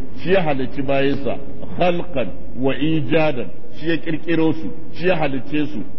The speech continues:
shi ya samar da su, shi yake da iko a kansu, shi yake mallakan su. To akan me kuma zai zalunce su?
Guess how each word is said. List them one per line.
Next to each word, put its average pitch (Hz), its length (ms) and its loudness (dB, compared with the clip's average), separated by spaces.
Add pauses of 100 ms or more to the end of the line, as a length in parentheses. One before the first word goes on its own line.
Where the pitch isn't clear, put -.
(100)
shi 165 80 2
ya 180 80 2
samar 170 400 2
da 147 100 0
su, 139 220 0 (200)
shi 190 140 0
yake 180 220 0
da 143 80 0
iko 147 340 0
a 131 100 0
kansu, 156 420 0 (180)
shi 190 100 0
yake 185 220 2
mallakan 139 440 0
su. 110 200 0 (240)
To 143 100 2
akan 156 300 0
me 139 120 2
kuma 139 180 0
zai 139 160 2
zalunce 110 560 2
su? 85 140 0